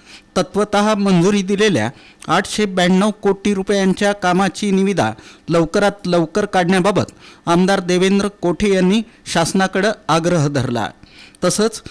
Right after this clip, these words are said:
ग्रामदैवत श्री सिद्धरामेश्वर मंदिराच्या ईशान्य प्रवेशद्वारासमोरील अतिक्रमणं काढून हा परिसर सुशोभित करण्यासाठी महाराष्ट्र शासनानं दहा कोटी रुपयांचा निधी देण्याची मागणीही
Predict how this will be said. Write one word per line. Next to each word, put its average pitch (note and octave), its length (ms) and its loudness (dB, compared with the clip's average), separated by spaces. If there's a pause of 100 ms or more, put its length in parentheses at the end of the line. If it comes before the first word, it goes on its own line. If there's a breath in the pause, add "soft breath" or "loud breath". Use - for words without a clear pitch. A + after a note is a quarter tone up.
(280 loud breath)
ग्रामदैवत G#3 680 2
श्री G#3 240 -4
सिद्धरामेश्वर G3 840 0
मंदिराच्या G3 680 0 (400 loud breath)
ईशान्य G#3 520 2 (160)
प्रवेशद्वारासमोरील G3 1300 0 (100)
अतिक्रमणं F#3+ 600 0 (140)
काढून E3+ 360 2 (460 loud breath)
हा G3 80 2
परिसर G3 480 -2
सुशोभित F#3+ 540 -2 (120)
करण्यासाठी F#3+ 640 -2 (480 loud breath)
महाराष्ट्र F3 540 0
शासनानं G3 640 0 (460 loud breath)
दहा D3+ 260 0
कोटी G3 420 -2
रुपयांचा F#3+ 480 -2
निधी F#3 280 0
देण्याची F#3+ 420 -2
मागणीही F3 560 2